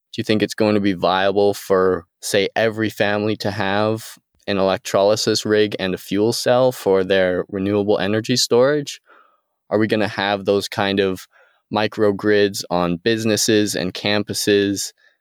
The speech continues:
that allow for very decentralized electricity sources and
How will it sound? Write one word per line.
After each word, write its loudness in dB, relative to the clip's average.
that 2
allow 2
for 2
very 2
decentralized 0
electricity 0
sources 0
and -4